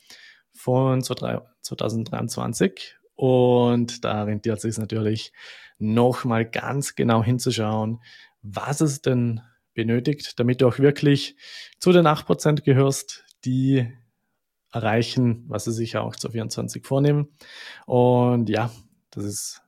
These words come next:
eine Zahl, die tatsächlich auch durch Studien belegt ist. Bedeutet, die meisten Menschen nehmen sich sehr, sehr viel vor, erreichen's aber halt einfach nicht. Und das ist schade,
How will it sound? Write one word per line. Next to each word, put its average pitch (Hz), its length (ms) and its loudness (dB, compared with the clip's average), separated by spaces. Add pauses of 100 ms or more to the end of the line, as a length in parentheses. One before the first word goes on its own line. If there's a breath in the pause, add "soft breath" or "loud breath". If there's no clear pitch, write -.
eine 110 140 -8
Zahl, 110 500 0 (460 loud breath)
die 143 580 6
tatsächlich 127 580 0
auch 113 380 0
durch 110 320 -6
Studien 104 300 -8
belegt 107 360 -4
ist. 151 360 0 (1120)
Bedeutet, 117 400 2 (320 loud breath)
die - 40 -8
meisten 135 360 2
Menschen 135 320 2
nehmen 127 180 4
sich 120 160 -2
sehr, - 160 -2
sehr 113 140 -2
viel 120 160 0
vor, 120 480 4 (880 loud breath)
erreichen's 110 580 2
aber 95 220 0
halt - 140 -6
einfach - 320 -8
nicht. - 280 -10
Und 110 420 -2
das 113 140 -2
ist 143 120 -4
schade, 117 720 0